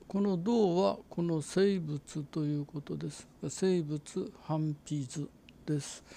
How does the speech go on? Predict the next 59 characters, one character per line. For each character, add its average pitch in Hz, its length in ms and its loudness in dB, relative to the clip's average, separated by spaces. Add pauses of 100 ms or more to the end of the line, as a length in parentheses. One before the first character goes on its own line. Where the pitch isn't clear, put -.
(680)
え 208 40 2
ー、 196 520 4 (500)
決 220 160 2
し - 100 -4
て - 120 -2
難 214 180 4 (300)
し 226 200 -2
い 190 60 0
図 165 180 0
で 180 100 4
は 151 260 4
あ 139 60 2
り 147 120 2
ま 147 180 2
せ 156 200 -2
ん 143 320 0
が、 160 240 -4 (520)
ち - 100 -2
ょ - 20 4
っ 285 60 0
と - 120 -2
わ 143 140 2
か 170 100 2
ら 170 140 4
な 151 180 2
い 135 60 -2
と 143 120 -4
こ 160 200 -4
ろ 190 80 0
も 160 120 0
あ 131 60 -2
り 131 80 -4
ま 135 160 -2
す。 - 240 -16
こ 226 80 0
れ 226 80 4
は 226 60 4
も 214 300 2
う 143 60 -10
こ 147 140 -4
の 135 100 -2
線 202 360 2
の、 127 160 -2 (1040)
ま 214 120 -2
あ、 170 40 -2
こ 180 160 0
れ 185 80 4
は 185 220 4
あ - 20 2
の、 175 300 0 (160)
し-、 - 420 -8
白 233 160 2
線、 220 300 2
黒 214 260 2
線 135 300 -2
で 127 100 -4
す - 160 -10
よ 165 80 -2
ね。 196 240 -2